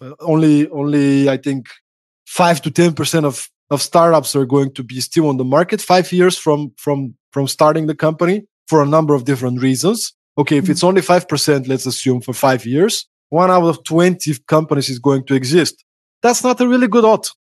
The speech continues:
Speaker 1: That's not a
Speaker 2: Mm.
Speaker 1: really good probability. Meaning, you need to be really focused. You need to be really productive. You need to,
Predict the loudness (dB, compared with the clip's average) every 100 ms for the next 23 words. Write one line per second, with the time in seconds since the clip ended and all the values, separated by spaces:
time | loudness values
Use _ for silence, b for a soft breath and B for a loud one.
0 | _ -4 0 2 2 2 0 2 0 0
1 | -2 0 2 0 -2 -12 _ _ _ _
2 | 2 4 4 0 -6 _ _ _ _ 2
3 | 4 2 -2 -8 -2 0 2 2 0 0
4 | -8 -14 -18 _ -2 0 2 4 2 0
5 | 0 0 0 -12 -20 _ _ _ _ 0
6 | 0 0 -8